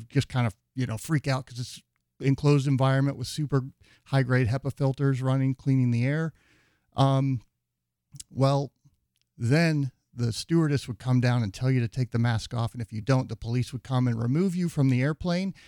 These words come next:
And then they would ban you from flying on that airplane ever again. Would that be others imposing their beliefs on you, or would that just be you feeling like others are imposing their beliefs?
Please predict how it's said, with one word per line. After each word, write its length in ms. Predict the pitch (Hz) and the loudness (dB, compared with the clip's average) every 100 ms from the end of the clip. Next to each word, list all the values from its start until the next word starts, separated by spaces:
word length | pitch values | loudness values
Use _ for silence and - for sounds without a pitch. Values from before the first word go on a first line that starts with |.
| - - | -20 0
And 140 | 160 | 2
then 80 | 214 | 2
they 80 | 202 | 2
would 160 | 175 | 0
ban 260 | 135 151 165 | 2 2 2
you 100 | 160 | 0
from 220 | - 131 | 0 -4
flying 400 | - 143 156 139 | -2 -2 0 0
on 140 | 123 123 | 0 0
that 180 | 120 | -2
airplane 480 | 123 123 - 127 123 | -2 -4 -2 0 0
ever 260 | 135 131 123 | -2 -2 -2
again. 360 | 117 135 110 - _ _ _ | 0 0 -2 -8 _ _ _
Would 200 | 143 131 | 2 2
that 420 | 147 170 196 160 | 2 0 -4 -2
be 440 | 170 180 180 185 160 _ _ _ _ _ | 0 2 0 -4 -8 _ _ _ _ _
others 340 | 170 180 175 | -2 0 -2
imposing 540 | 170 151 180 185 170 175 | -2 -4 -2 -4 -4 -6
their 140 | 180 | -6
beliefs 380 | 170 170 175 - | -6 -4 -4 -4
on 120 | 170 | -6
you, 140 | 170 160 | -2 -2
or 140 | 131 | -2
would 160 | 123 139 | -2 -6
that 160 | 151 | -6
just 200 | 156 - | -8 -4
be 80 | 147 | 0
you 240 | 131 139 | 2 2
feeling 640 | 131 - 180 190 208 160 120 | 0 -4 0 2 2 0 0
like 440 | 110 110 - - _ _ _ _ _ _ | -4 -6 -12 -20 _ _ _ _ _ _
others 360 | 127 131 131 117 | 2 4 2 2
are 100 | 123 | 0
imposing 540 | 123 127 123 110 120 | 0 0 0 0 -2
their 120 | 113 | -2
beliefs? 640 | 104 113 120 104 - - | -4 -6 -6 -12 -16 -18